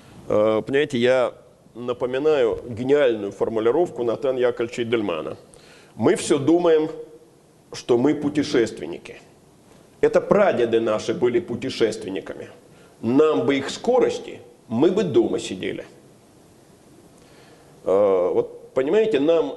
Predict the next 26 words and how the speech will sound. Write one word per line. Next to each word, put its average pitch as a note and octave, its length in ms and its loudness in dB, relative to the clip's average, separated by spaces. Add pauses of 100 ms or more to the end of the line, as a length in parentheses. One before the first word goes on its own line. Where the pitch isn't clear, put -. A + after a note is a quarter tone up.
для B2+ 140 -8
того, D3 240 -2
чтобы B2 260 -4
добраться C3+ 840 0
из A#2+ 160 -10
Москвы B2 680 -6
до, G#2+ 760 0
там, C#2+ 400 -10 (1200)
ну, B2+ 100 2
тех D3 300 2
мест, C3 480 0
где A2 400 2 (400)
находился A#2+ 560 0
Каракарум, F3 640 -2 (160)
ну, - 100 0
сколько A2+ 280 -4
нужно? A2+ 220 -10
Ну, A3+ 80 0
часов G#3+ 260 -4
шесть - 340 -8 (560)
на A#2+ 120 0
самолете. G#2+ 500 -4 (1500)
Плюс-минус C#3+ 440 2
до A#2 140 4
аэропорта A2+ 360 0
доехать. F2+ 400 -4